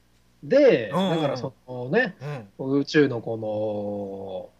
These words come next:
Speaker 1: の、宇宙人とのコンタクトによって、
Speaker 2: なるほど。
Speaker 1: あの、今までのこの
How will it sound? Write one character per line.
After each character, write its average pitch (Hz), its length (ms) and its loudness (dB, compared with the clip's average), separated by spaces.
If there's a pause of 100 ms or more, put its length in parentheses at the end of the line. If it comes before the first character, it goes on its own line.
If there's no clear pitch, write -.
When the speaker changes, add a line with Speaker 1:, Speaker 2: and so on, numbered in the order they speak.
Speaker 1:
の、 147 40 4
宇 139 40 2
宙 160 180 8
人 151 140 2
と 285 80 4
の 285 100 4
コ 190 160 2
ン 170 60 2
タ 143 120 0
ク - 80 -14
ト 220 120 -2
に 254 80 -4
よ 175 80 2
っ - 20 0
て、 - 380 -12
Speaker 2:
な 151 140 -8
る 143 100 -6
ほ 113 100 -10
ど。 104 180 -14 (680)
Speaker 1:
あ 113 120 -10
の、 104 440 -10 (340)
今 170 220 2
ま 220 100 6
で 196 120 4
の 131 120 0
こ 123 140 -6
の 117 520 -4